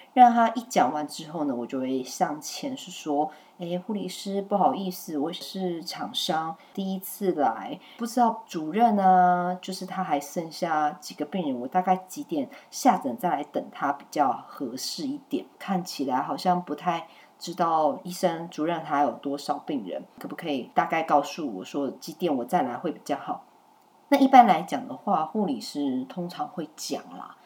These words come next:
我觉得因为护理师人真的都蛮好，就是一群很热心的白衣天使。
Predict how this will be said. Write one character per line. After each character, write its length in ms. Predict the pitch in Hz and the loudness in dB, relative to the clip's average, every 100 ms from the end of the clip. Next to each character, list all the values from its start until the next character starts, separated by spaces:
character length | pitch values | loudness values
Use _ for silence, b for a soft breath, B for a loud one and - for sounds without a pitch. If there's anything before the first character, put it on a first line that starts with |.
| B B _ | B B _
我 100 | 135 | -6
觉 80 | 165 | -2
得 60 | 214 | 0
因 40 | |
为 60 | 208 | 0
护 120 | 196 | -2
理 80 | 135 | -4
师 240 | - 151 | -6 -6
人 140 | 127 | -6
真 140 | 117 147 | -4 -6
的 60 | |
都 100 | 156 | -6
蛮 180 | 156 - | -10 -10
好， 300 | 135 - 110 | -12 -6 -6
就 80 | 127 | -6
是 160 | 165 165 | -10 -8
一 160 | 156 | -8
群 280 | 180 - 135 | -10 -6 -6
很 200 | 139 127 | -6 -8
热 200 | 165 147 | -6 -6
心 240 | - 147 | -4 -4
的 120 | 139 127 | -4 -6
白 220 | - 127 | -8 -6
衣 120 | 135 | -8
天 300 | - 139 127 | -8 -8 -8
使。 260 | - - | -10 -12